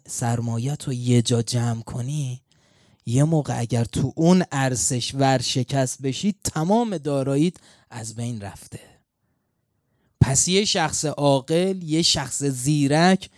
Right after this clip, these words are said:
یه مؤمنی که کیس است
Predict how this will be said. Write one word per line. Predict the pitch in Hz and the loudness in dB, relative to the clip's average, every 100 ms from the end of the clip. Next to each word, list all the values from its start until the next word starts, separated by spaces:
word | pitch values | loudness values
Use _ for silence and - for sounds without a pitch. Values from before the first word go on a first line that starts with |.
| _ _ 135 | _ _ 4
یه | 151 | 8
مؤمنی | 185 190 165 156 160 165 156 | 10 10 8 4 6 6 4
که | 135 170 | 6 4
کیس | - - 160 147 151 143 - | 4 4 4 6 4 4 2
است | 180 214 233 - | 2 2 0 -4